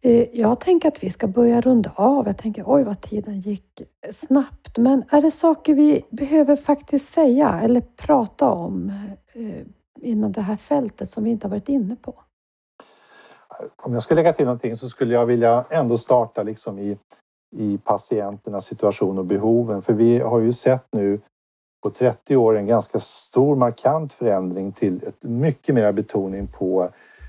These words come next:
Speaker 2: patienter med, eh, kroniska sjukdomar.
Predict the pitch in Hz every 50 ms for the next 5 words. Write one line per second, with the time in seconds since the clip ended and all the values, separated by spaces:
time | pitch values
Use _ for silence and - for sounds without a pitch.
0 | - _ _ _ _ - - 110 - - 120 113 101 95 90 - - 95 95 95
1 | 95 92 87 92 92 87 - - 123 113 104 101 98 90 - - 92 - - 101
2 | 92 - - - 139 135 120 - - - 117